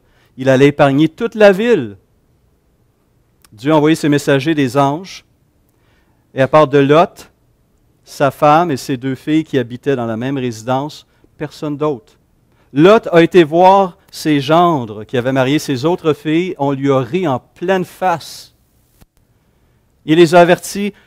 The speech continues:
La ville va être détruite, fuyez. »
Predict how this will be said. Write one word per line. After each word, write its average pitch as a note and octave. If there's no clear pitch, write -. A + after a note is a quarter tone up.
La D3+
ville G#3+
va C#3+
être F#3
détruite, E3+
fuyez. » A3